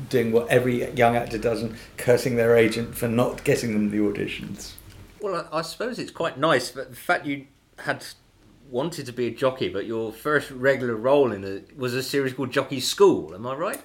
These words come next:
Speaker 1: You're right, you're
Speaker 2: Wow.
Speaker 1: right. That was my first television.
Speaker 2: Wow.
Speaker 1: Gosh, you have done your research.
Speaker 2: <laughs>
Speaker 1: The B B C were doing a series for children's television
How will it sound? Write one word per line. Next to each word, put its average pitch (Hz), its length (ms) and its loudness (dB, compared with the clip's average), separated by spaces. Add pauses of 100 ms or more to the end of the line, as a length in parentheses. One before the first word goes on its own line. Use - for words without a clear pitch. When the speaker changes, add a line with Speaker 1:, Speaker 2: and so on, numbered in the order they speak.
(120)
Speaker 1:
You're 156 200 6
right, - 640 -4
you're - 100 -8
Speaker 2:
Wow. 127 60 -2
Speaker 1:
right. 131 200 0
That 127 120 -8
was 131 140 -10
my 123 100 -8
first 117 300 -6
television. 95 640 -6 (380)
Speaker 2:
Wow. 113 280 -2 (100)
Speaker 1:
Gosh, - 220 -4
you 120 100 -4
have 120 180 -2
done 104 200 2
your 95 180 -2
research. 95 420 0
Speaker 2:
<laughs> 165 100 2 (840)
Speaker 1:
The 110 80 -4
B 120 240 -2
B 127 160 -4
C 117 440 -6
were 107 120 -2
doing 104 560 -2
a 104 140 -10
series 98 800 -4 (380)
for - 100 -12 (160)
children's 151 600 0
television 87 760 -6